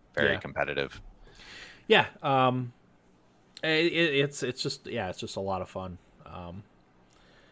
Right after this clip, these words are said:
Speaker 2: and it's, it's goofy, you know. There's, there's always something wacky that happens, and it seems like in just about every match. And, you know, you'll occasionally run across the sweats, um, but it's fun to win those fights against the sweats, you know. Uh, you, you, you'll goof around for,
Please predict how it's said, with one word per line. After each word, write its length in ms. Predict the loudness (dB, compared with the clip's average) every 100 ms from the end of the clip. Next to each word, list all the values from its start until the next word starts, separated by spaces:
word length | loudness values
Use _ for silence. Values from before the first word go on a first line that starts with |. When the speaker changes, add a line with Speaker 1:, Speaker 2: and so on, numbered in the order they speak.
| _ _
Speaker 2:
and 120 | -6
it's, 100 | 0
it's 220 | 4 4
goofy, 500 | 4 4 4 0 -4 -6 _
you 100 | -8
know. 220 | -4 -2
There's, 260 | 0 0 4
there's 200 | 4 8
always 240 | 10 10
something 440 | 6 2 0 0 0
wacky 360 | 0 0 -2
that 120 | -4 -4
happens, 600 | -4 -4 -6 -6 -8 -6
and 240 | -6 -4
it 180 | -2 0
seems 240 | 2 4
like 200 | 6 4
in 80 | 2
just 180 | -4 -2
about 180 | 0 0
every 180 | -2 -4
match. 340 | -4 -6 -6
And, 120 | -8 -8 -16 -10 6
you 80 | 12
know, 100 | 12
you'll 220 | 12 10
occasionally 440 | 8 6 6 4
run 180 | 6 4
across 340 | 6 6 6
the 80 | 2
sweats, 680 | -4 4 6 6 2 -4 -6 -12 -20 -20 -12 -2
um, 420 | 0 0 -2 4
but 120 | 6
it's 140 | 6 8
fun 200 | 8 10
to 80 | 8
win 260 | 8 6
those 300 | 4 4 0
fights 400 | 2 2 2 -4
against 340 | -8 -6 -8 -8
the 60 |
sweats, 420 | -10 -6 -6 -6 -8
you 80 |
know. 260 | -6 -6 -6 -4
Uh, 240 | 0 0
you, 120 | 0 -2
you, 360 | -2 -2 -4 -2
you'll 280 | 0 0 0 -2
goof 240 | 2 4 8
around 400 | 10 10 8 2
for, 340 | 2 2 0